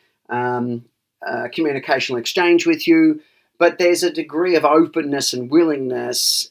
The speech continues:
and when we have a boundary discussion, there's a, a sense of, um,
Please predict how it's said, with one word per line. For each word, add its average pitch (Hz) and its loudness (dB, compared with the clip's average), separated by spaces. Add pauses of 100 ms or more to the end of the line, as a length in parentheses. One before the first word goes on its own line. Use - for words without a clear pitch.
and 123 -2
when 135 0
we 131 -2
have 135 -4
a 123 -2
boundary 143 -4
discussion, 120 -4 (680)
there's 131 -2 (120)
a, - -8
a 135 -10
sense 143 -2
of, 127 -4 (420)
um, 120 -4